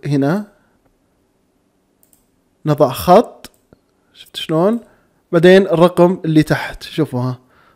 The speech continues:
خط، بعدين الرقم اللي تحت. تمام؟ ننسخها بس.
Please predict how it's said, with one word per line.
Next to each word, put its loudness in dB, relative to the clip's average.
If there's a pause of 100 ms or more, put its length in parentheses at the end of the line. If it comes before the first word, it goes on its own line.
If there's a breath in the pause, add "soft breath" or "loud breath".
خط، 0 (460)
بعدين 2
الرقم 0 (360)
اللي -2
تحت. -10 (720)
تمام؟ -2
ننسخها -2
بس. -8